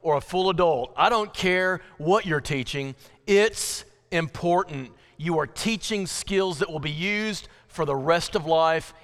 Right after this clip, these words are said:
in all of life. It's incredibly important. So Valley View, let's be a people who teach the true doctrine of God,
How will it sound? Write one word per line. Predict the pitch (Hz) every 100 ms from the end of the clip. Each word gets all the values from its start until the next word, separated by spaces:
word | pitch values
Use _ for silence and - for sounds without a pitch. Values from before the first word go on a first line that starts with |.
| -
in | 160
all | 151 147 139
of | 135
life. | 107 123 117 110 - -
It's | 151 143
incredibly | 139 - - 170 160 151 147
important. | 131 135 127 113 107 - _ _ _ _ _ _ _ _ _ _ _ _ _ -
So | 139
Valley | 147 147 147
View, | 147 147 139 - _ _ _ _ _ _ _ _ _ _ _ _
let's | 131 -
be | 143 165
a |
people | 131 170 135 170 156 131
who | 123
teach | - 165 156
the | - 143
true | - 160
doctrine | 151 147 147 147
of | 135 113
God, | 131 135 143 139